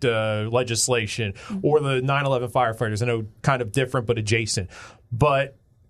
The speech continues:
Speaker 1: it is incredibly important for people to hold politicians,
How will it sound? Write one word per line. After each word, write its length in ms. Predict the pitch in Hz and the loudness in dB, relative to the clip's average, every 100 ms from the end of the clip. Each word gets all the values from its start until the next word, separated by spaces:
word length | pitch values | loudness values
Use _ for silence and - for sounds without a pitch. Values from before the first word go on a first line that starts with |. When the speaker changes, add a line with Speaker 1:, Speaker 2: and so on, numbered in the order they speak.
| _ - | _ -20
Speaker 1:
it 420 | - - 202 202 | -16 0 2 2
is 180 | 226 185 | 0 0
incredibly 460 | 147 185 175 156 | 2 0 2 -2
important 380 | 139 156 147 127 | 0 -2 -4 -4
for 100 | 123 | -2
people 260 | 139 131 127 | -2 0 0
to 40 | |
hold 440 | 107 139 143 139 139 | 0 -2 -2 -6 0
politicians, 880 | 127 113 - 117 120 110 104 - | 2 2 -2 -2 -2 -4 -4 -6